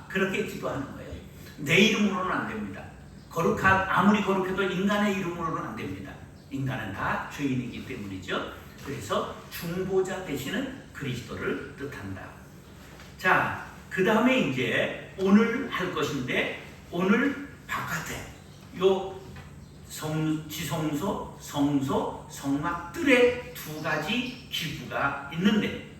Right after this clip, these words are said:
두 가지 기구가 뭐냐 하면 이제, 아, 번제단과 물두멍입니다. 먼저 물두멍이라는 게 있어요.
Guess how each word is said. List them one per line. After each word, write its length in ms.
두 160
가지 360
기구가 500
뭐냐 280
하면 520
이제, 600
아, 400
번제단과 1200
물두멍입니다. 800
먼저 680
물두멍이라는 920
게 80
있어요. 340